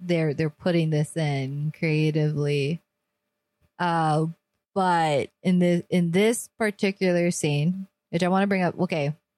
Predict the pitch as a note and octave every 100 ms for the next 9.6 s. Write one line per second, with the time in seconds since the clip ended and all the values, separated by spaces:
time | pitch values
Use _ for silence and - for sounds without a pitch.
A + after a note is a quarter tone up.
0 | _ _ _ _ _ _ _ _ G#3 A3
1 | C4 A#3 G3+ F3 D3+ D3 D3 C#3 C3+ C#3+
2 | D3 D#3+ D#3 D3+ C#3+ C#3 C#3+ C#3 A2+ C#3
3 | - B2+ E3 - C#3+ - _ - - _
4 | _ _ _ _ _ _ _ _ _ _
5 | _ _ _ _ _ _ G3 G#3 A#3+ -
6 | _ _ D3 F#3+ F#3+ G3+ G3 F#3+ G#3+ F#3+
7 | C4 F4 F#4+ A#3 F#3 D3+ G3+ - _ _
8 | _ _ _ _ _ _ _ G#3 - G3
9 | F3+ - D#3 D3+ -